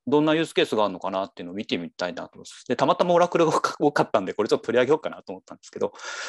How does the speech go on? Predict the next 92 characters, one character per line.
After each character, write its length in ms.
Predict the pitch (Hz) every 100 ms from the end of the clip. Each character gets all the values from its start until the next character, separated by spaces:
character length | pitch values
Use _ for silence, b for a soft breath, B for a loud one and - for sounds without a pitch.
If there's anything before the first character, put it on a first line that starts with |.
| B
は 140 | 90
い。 100 | 85 - b b
で、 240 | - 143 165 -
<laughs> 100 | - -
す 80 |
い 20 | 131
ま 80 |
せ 100 | 123
ん、 40 | 113
英 120 | 160
語 80 | 170
な 100 | 160
ん 40 |
で 140 | 98 85
ち 80 |
ょ 20 | 123
っ 20 |
と 240 | 90 82 117 _ _ - -
ブ 100 | 113
ラ 100 | 131
ウ 20 |
ザ 100 | 127
で 100 | 117
訳 180 | 107 -
し 100 | -
ま 80 | 101
す 100 | -
ね。 80 | - _
は 120 | -
い。 60 | - _ _ b b b b b b _
で、 260 | 170 180 -
え 40 |
っ 20 | 160
と、 100 | 156
サ 100 | 156
プ 80 |
ラ 60 | 185
イ 60 | 180
チ 60 |
ェ 20 |
ー 20 | 156
ン 40 |
の 180 | 98 -
も 120 | 107
の 20 |
な 80 | 104
ん 20 |
で 40 | 87
す 40 |
け 80 | -
ど、 80 | 123
一 160 | -
つ 100 | 247
あ 80 | 160
れ 60 | 135
で 80 | 139
す 100 | 113
ね、 200 | 107 110
あ 80 | 120
の、 240 | 123 123 -
さ 140 | -
っ 20 |
き 100 | - 131
デ 120 | 143
ー 40 |
タ 100 | 165
さ 200 | 160 160
ん 60 | 160
が 140 | 156
話 340 | 147 151 151 -
が 120 | 90
あ 40 |
っ 40 | 85
た 140 | 92 87 _
話 380 | - 98 - 92
な 100 | 82
ん 40 |
で 100 | -
す 80 | -
け 100 | 135
ど、 240 | 165 117
あ 80 | -
の、 80 | 117
貿 180 | 123 151
易 300 | 151 143 135
の 140 | 139
方 220 | 127 113
で、 160 | - 104
実 200 | 127 -
は 60 | 139
あ 20 |
の、 140 | 117